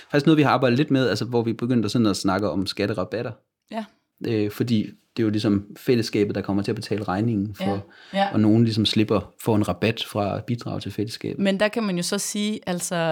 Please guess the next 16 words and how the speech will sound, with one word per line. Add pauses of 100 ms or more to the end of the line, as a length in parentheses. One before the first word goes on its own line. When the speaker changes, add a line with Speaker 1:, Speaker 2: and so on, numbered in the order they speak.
(120)
Speaker 2:
øh, (600)
kan
du
godt
lide
rabatter
ellers
normalt? (200)
Speaker 1:
Ja,
men
det
har
du
måske
ret
i.